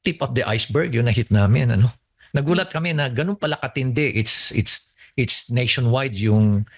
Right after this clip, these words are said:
yung anomaly na nangyayari sa nia. And I'm, I'm pretty sure na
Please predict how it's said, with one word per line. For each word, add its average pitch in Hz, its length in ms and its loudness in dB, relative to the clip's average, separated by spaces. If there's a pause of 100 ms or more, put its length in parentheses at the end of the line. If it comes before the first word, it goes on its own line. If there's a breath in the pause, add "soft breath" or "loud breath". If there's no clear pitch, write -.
(160 loud breath)
yung 127 80 2
anomaly 120 480 2
na 107 80 2
nangyayari 101 480 4
sa - 160 0
nia. 101 320 4
And 104 80 2
I'm, 165 160 -2 (480 loud breath)
I'm 160 80 0
pretty 156 320 -4
sure 156 240 0
na 113 400 0